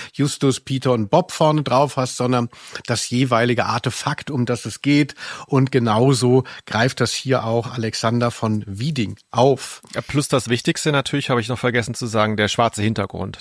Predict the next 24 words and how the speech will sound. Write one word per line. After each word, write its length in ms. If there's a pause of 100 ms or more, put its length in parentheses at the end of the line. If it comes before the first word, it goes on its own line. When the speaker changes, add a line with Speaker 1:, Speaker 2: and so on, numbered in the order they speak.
Speaker 2:
Das 160
ist 120
natürlich, 540
das 180
war 100
ja 120
damals 640
die, 260
äh, 380 (520)
die 140
Revolution 760
bei 140
drei 160
Fragezeichen. 800
Ein 60
schwarzes 500
Kinderbuch-Cover 880
beziehungsweise 500
Hörspiel-Cover. 1400
Das 200
war 120
ja 120
undenkbar 560
vorher, 420